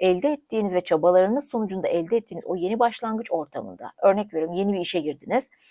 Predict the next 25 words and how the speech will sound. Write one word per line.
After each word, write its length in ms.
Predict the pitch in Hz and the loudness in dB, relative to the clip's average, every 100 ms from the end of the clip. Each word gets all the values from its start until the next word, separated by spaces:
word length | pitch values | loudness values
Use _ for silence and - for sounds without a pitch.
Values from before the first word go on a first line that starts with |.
| - - - | -20 -18 0
Ya 120 | 233 | 2
çok 240 | 294 330 - | 2 -2 0
sevdiğiniz 440 | 247 214 247 226 | 0 2 0 0
bir 80 | 208 | -2
işe 240 | 208 226 | -2 -2
girebilirsiniz, 680 | 190 170 156 147 143 139 135 | 0 0 -2 -2 -4 -6 -10
tutkularınız 500 | - - 170 165 165 | -16 -4 0 0 -2
ve 60 | |
arzularınız 480 | - 160 160 165 170 | -4 -4 -4 -4 -4
ya 80 | 151 | -6
da 100 | 156 | -8
bunu 160 | 170 180 | -6 -4
elde 300 | 208 165 160 | -2 0 0
edebilirsiniz 640 | 160 156 156 160 135 - | 2 0 -2 -6 -10 -12
bu 100 | 165 | -4
başarıyı. 520 | 196 208 226 233 311 _ _ _ - - - | -4 0 -2 -2 -6 _ _ _ -20 -20 -2
Ya 300 | 180 269 302 | 6 6 6
da, 180 | 196 - _ _ _ _ - | 2 0 _ _ _ _ 4
e, 260 | 175 175 | 8 8
kimileriniz 440 | - 294 302 285 220 | 4 -2 0 0 0
için 280 | 220 220 220 | -4 0 2
de 140 | 339 _ _ - - - | 2 _ _ -20 -8 6
tamam, 460 | 269 220 254 254 | 6 8 4 2
yine 260 | 185 240 196 | 2 4 4
bunu 320 | 226 226 185 | 4 2 0